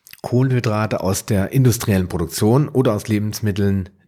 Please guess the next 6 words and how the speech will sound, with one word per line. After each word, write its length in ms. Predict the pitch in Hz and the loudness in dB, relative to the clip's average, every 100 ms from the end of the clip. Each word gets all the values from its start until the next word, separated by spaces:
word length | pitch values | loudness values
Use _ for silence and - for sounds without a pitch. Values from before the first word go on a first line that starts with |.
| - | -2
die 180 | 98 85 | -2 0
eben 200 | 85 85 | -4 -2
kein 240 | 101 95 | 0 0
Gemüse 420 | 87 95 117 120 | 0 2 4 4
sind, 360 | 104 107 104 - - - - - - _ - | 2 0 -2 -4 -14 -20 -20 -20 -20 _ -2
ähm, 580 | 104 95 95 95 85 | 0 2 0 -2 -4